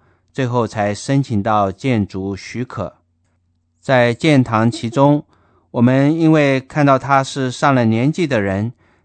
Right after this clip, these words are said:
就常常劝他不要太劳累了，可以慢一点。但是他总是回答说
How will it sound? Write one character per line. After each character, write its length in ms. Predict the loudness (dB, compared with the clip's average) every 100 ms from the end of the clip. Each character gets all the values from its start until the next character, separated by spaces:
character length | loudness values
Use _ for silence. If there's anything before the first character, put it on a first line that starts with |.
| _
就 240 | 0 0
常 200 | 0 -2
常 160 | -2 -2
劝 240 | -2 0
他 300 | 0 0 0
不 140 | 0 0
要 260 | 4 4
太 300 | 2 -2 -4
劳 240 | -2 -4 -2
累 180 | 0 0
了， 220 | -2 -6 _ _
可 160 | _ -4
以 220 | -2 0
慢 280 | 0 2 2
一 60 | 0
点。 300 | -2 -6 -10 _ _ _ _ -4
但 180 | -4
是 340 | -2 -2 -2 -2
他 220 | -4 -4
总 160 | -2 -4
是 120 | -6
回 200 | -6 -4
答 180 | -4 -4
说 300 | -4 -6